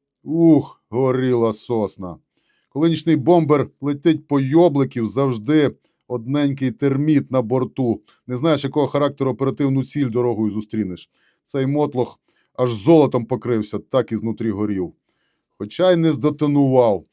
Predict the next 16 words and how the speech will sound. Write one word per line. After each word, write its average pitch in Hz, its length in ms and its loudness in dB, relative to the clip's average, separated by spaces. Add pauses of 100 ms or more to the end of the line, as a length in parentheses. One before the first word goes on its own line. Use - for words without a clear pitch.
(220)
Саушка 180 560 2
сховалася 160 580 2
у 147 120 -2
травушку. 143 800 0 (240)
Рідка 143 320 -6
короста 139 560 -2
нині 123 320 -4
на 117 100 -4
Донбасі. 117 480 -4
Козаки 117 400 -6
Кліми 139 380 -4
її 120 140 -2
зараз 113 380 -2
жарять. 98 680 -4 (2000)
На, 220 360 4
сука! 104 760 -2